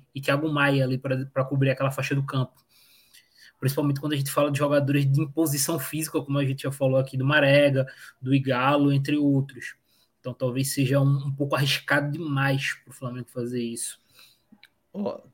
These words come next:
Speaker 2: complementando aqui, o William Matheus falou que o Venê diz que o Flamengo vem com o Mateuzinho e Ayrton Lucas nas laterais. Então vai ficar essa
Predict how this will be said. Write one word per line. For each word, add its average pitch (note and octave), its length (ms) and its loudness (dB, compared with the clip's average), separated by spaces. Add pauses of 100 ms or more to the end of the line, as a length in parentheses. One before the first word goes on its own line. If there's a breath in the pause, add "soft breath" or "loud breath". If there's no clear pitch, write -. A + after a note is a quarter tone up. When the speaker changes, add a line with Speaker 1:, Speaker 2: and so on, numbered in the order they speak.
(140)
Speaker 2:
complementando D3 640 -4
aqui, C3 160 -6
o - 20 0
William B2+ 160 0
Matheus B2 380 -4
falou B2+ 180 -6
que B2+ 100 -6
o B2+ 60 -2
Venê C#3+ 600 2
diz E3 240 -8
que - 80 -14
o D#3 40 -14
Flamengo D3+ 460 -2
vem C#3 180 -4
com C#3+ 140 -12
o - 20 -8
Mateuzinho C#3 480 -2
e - 40 0
Ayrton C#3+ 200 -4
Lucas C3+ 260 -4
nas C3 80 -6
laterais. C3+ 480 -2
Então C#3 380 -4
vai C3+ 160 -2
ficar C3 300 -2
essa C#3+ 400 -4